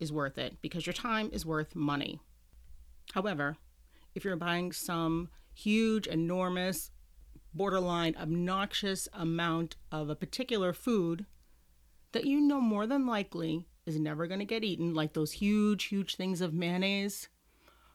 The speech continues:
first, I'm inclined to say most homes cannot fit one of those huge, enormous things of mayonnaise in their fridge once it opens. So if you're wasting it, or you don't have space, or it doesn't allow you to buy for other things,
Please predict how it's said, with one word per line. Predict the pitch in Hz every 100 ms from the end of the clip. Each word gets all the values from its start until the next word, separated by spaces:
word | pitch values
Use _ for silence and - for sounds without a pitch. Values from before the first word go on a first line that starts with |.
| _
first, | 220 226 - - _ -
I'm | 147 151 - 101
inclined | 160 196 180 185
to |
say | - 170 165 -
most | 170 165 175 -
homes | 175 165 196
cannot | - 156 143 -
fit | 156 -
one | 165
of |
those | 156 156 151 - _ _
huge, | - 190 180 180 160 - - _ _ _ _ _ _ _ -
enormous | 185 185 175 170 170 170
things | - 175 175 -
of | 220 214
mayonnaise | 170 156 147 165 -
in | 156
their | 165
fridge | 220 - 170 143 - -
once | 143 147
it | 202
opens. | 165 143 147 160 226 - - _ _ _ _ _ _ _ _ _ _ _ _ _
So | -
if | 233
you're | 240
wasting | 208 226 277 - 214 175
it, | 165 202 -
or | 180 175
you | 180
don't | 208 226
have | 180 165
space, | - - 147 -
or | 160
it | -
doesn't | 214 247
allow | 208 175 165
you | 156
to |
buy | 151 147 147
for | 156
other | 147 147
things, | - 156 151 160 -